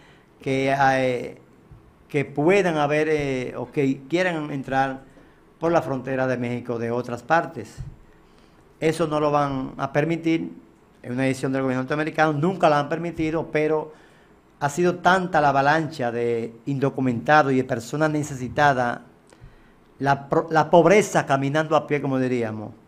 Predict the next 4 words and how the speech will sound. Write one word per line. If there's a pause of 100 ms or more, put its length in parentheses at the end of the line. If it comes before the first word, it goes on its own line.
(140)
la
necesidad, (480)
eh, (640)
expresándose